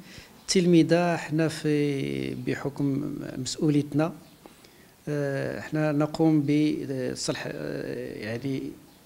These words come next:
إصلاح الوضع ب-، بالمتابعة والمواكبة النفسية والدعم التربوي باش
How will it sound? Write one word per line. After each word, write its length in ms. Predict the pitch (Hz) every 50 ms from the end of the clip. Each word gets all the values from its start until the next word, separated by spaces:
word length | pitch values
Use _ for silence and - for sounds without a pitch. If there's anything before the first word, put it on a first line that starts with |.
| - - -
إصلاح 240 | - - - 147 143
الوضع 300 | 151 160 170 143 113 107
ب-، 560 | 107 117 135 135 127 127 120 113 113 120 117 120
بالمتابعة 640 | 127 135 151 156 151 156 - 156 139 131 139 120 123
والمواكبة 600 | 147 147 139 139 143 143 139 - 143 135 120 135 135
النفسية 680 | 135 131 123 - - - - 135 131 131 135 139 143
والدعم 460 | 135 127 101 101 113 127 120 117 117
التربوي 880 | 120 113 - - 131 123 123 127 123 123 120 131 147 160 165 160 160 147
باش 520 | 131 120 143 143 131 - - - -